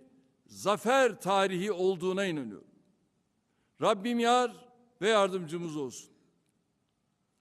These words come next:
Açılışını yaptığımız Adana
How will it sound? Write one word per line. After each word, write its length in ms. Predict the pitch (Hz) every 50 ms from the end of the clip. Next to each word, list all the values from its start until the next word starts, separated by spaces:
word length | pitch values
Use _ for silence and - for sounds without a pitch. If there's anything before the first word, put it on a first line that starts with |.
| _ _ _ _ -
Açılışını 520 | 156 160 - 208 226 208 - 220 233 247
yaptığımız 760 | 240 233 226 226 240 - 214 220 220 220 196 - - - - _ _ _ _ _ _ _ - _ _ -
Adana 680 | - 170 175 233 240 240 233 233 226 220 175 - -